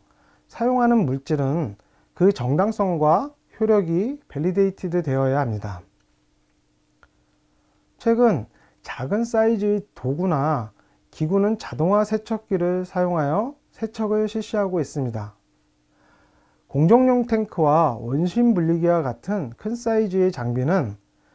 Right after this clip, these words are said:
클린 인 플레이스, 씨아이피라는 자동화 기능을 사용하여 세척을 진행합니다. 물론 이 해당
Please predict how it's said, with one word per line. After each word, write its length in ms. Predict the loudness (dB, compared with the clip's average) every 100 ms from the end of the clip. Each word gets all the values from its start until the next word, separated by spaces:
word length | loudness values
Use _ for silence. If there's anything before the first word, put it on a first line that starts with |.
| _ _ _
클린 280 | -2 2 4
인 180 | 4 2
플레이스, 680 | 0 0 0 -2 -4 -4 -6 _ _ _
씨아이피라는 1000 | -2 2 4 2 2 2 4 2 2 -2 -10 _ _ _ _ _ _ _ _ _ _ -12
자동화 460 | -2 2 6 6
기능을 440 | 6 4 4 4 2
사용하여 720 | 0 0 0 0 0 -2 -4
세척을 540 | -6 -4 -4 -2 -2
진행합니다. 680 | -2 -2 -2 -2 -4 -6 -10 _ _ _ _ _ _ _ _ _ _ -20 _ _ _
물론 460 | 0 6 6 4 -4 _ _ _ _ _ _ _
이 200 | 0 2
해당 580 | 2 2 4 4 2